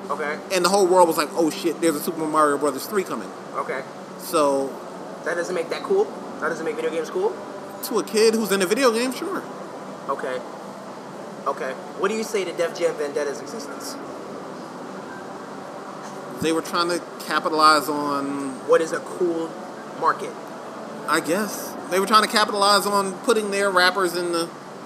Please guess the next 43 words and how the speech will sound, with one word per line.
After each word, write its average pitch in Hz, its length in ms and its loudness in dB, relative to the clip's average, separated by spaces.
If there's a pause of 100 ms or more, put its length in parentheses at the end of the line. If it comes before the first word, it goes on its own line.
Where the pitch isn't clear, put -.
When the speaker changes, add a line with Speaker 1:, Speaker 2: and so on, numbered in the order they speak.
(240)
Speaker 2:
or 180 100 8
maybe 214 220 8
the 196 100 4
video 220 240 10
game 196 220 4
company 196 360 2
thought 175 300 4 (760)
rappers 185 400 6
were 175 100 2
cool 170 360 4
and 160 100 0
they 160 60 4
wanted 160 280 2
to 160 100 0 (360)
broker 165 280 6
a 147 60 0
deal. 151 160 4
I 135 100 4
don't 147 140 -2
know. 131 220 -2
I 160 80 4
don't 180 100 4
know 175 100 6
how 170 100 6
that 143 200 0
worked 139 200 -2
out. - 140 -4 (1600)
It, 185 140 2
it 190 140 2
merged 208 300 10
the 190 60 -4
two 202 160 -2
worlds. - 480 -2 (280)
Speaker 1:
And 151 200 -6
you 175 80 2
don't 156 200 2
think 151 220 -4 (140)
that 131 320 -6
that 151 220 -2
says 151 340 -2
enough 143 400 -4
to 143 120 0
how 135 400 0